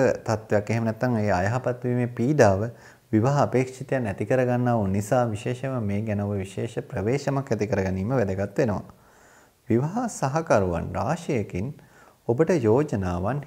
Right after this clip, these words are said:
හිමි කාල සීමාවක් බවටයි ඔන්න පත් වෙන්නේ. රැකී රක්ෂා ගැන අවධානය යොමු කළොත්,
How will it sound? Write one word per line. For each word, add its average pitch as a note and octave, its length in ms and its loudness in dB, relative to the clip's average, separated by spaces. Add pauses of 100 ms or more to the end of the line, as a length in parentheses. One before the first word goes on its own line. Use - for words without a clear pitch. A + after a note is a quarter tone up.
(120)
හිමි C#3 280 -4
කාල A#2 380 -4
සීමාවක් A#2 640 -6
බවටයි G2 440 -2
ඔන්න G#2+ 240 -4
පත් - 300 -4
වෙන්නේ. B2 360 -4 (580)
රැකී G2+ 320 -6
රක්ෂා F#2 400 -4
ගැන E2+ 180 -4
අවධානය E2 460 -4
යොමු E2+ 200 -4
කළොත්, D#3 340 2